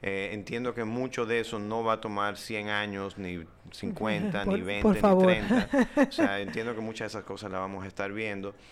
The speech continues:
Speaker 1: Y eso al mismo tiempo también puede estar ayudando a financiar lo que serían los emprendimientos de todos estos
Speaker 2: Sí, eso es lo que yo
Speaker 1: innovaciones
Speaker 2: decía,
Speaker 1: que hay en República
Speaker 2: cien por ciento.
Speaker 1: Dominicana. O sea, mira la pandemia, cómo estos pedidos ya y cómo todas estas diferentes cosas.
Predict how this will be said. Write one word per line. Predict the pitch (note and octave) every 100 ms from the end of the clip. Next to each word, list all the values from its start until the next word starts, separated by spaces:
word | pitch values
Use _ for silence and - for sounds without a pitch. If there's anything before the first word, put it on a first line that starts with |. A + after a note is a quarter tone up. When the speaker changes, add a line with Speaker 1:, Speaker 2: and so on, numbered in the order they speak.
| -
Speaker 1:
Y | A2 B2
eso | C#3+
al | C3+
mismo | C3+ C3+
tiempo | C3 B2+ B2+
también | A#2 A2+ A#2 A#2
puede | A2+ A#2+
estar | A#2 A#2
ayudando | A#2 G#2+ A2 A2 A#2 A2 G#2+ G#2
a | G2+
financiar | - G2+ G2+ A2 G#2+
lo | A2
que | G#2+
serían | A2+ G2+ G#2+
los | G#2
emprendimientos | G2 G2+ G2+ G2+ G#2 G#2+ G#2+ G#2 G2+
de | G2 F#2+ F#2
todos | - G2+ A2
estos | A2 A2 G2+ - - - - -
Speaker 2:
Sí, | - F3+
eso | -
es | F3+
lo |
que | F3+
yo | F3+
Speaker 1:
innovaciones | F3 F#3+ F3+ E3+ - A3
Speaker 2:
decía, | - G3+
Speaker 1:
que |
hay | G3+
en | A3+
República | G#3+
Speaker 2:
cien |
por | -
ciento. | F2+ G#2+
Speaker 1:
Dominicana. | G#2 G2+ B2+ C#3+
O |
sea, | G2 F#2+ F2+ - - - -
mira | B2+ C#3+
la | C3
pandemia, | B2+ A#2 C3 C#3+ G2
cómo | G2 G#2+
estos | A2 A2+ G#2
pedidos | - E2+ F#2 F2+ F2+
ya | E2+ E2 F2+ F#2
y |
cómo | F2 F#2 F#2
todas | G2+ G2+
estas | G2+ G2
diferentes | F2+ G2 F#2+ G#2
cosas. | - F#2 -